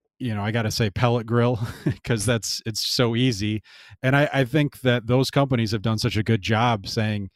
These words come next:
"This is easy. You get great flavor. It's wood-fired flavor."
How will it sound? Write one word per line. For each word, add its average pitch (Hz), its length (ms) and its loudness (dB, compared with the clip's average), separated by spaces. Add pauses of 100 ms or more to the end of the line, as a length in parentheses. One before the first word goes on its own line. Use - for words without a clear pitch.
(320)
"This 123 180 0
is 110 120 0
easy. 110 500 0
You 110 120 -2
get 107 160 -2
great 113 280 0
flavor. 107 480 0
It's 95 200 -8
wood-fired 113 560 0
flavor." 101 520 0